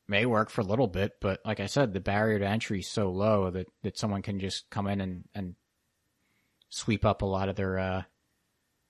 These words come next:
their business, especially if the amp payments, um, go over well. Um, oh, I had another point about that too, but yeah.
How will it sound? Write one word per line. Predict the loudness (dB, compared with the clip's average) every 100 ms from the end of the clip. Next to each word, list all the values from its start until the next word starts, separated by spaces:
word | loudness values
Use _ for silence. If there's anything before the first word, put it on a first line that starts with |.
| _
their | -4
business, | 2 2 2 -2 -2
especially | -4 2 2 4 4 4 4 -2 -6 -2
if | -2 -2 -8
the | -8 2
amp | 2 2 -4 -14 _ -6
payments, | -4 -4 -8 -12 -14 _ _ _ _ _ _ -10
um, | -10 -8 -12 -16 _ _ _ _ _ _ _ _ _ _ _ _ _ -16 2
go | 4 4
over | 2
well. | -4 -6 -8 _ _ _ _ -20 _ _ -2
Um, | 2 4 2 -2 -10 _ _ _ _ _ _ _ _ _ _ _ _ -8
oh, | -6
I | -4 -4
had | -4 -4 -4
another | -4 -6
point | -6 -12 -10
about | -12 -12
that | -12 -12
too, | -10 -10 -10 _ _ _ _ -10
but | -10 -10 _ _ _ _ _ _ _ _ _ _ _ _ _ _ _ _ _ _ _ _ _ -2
yeah. | 0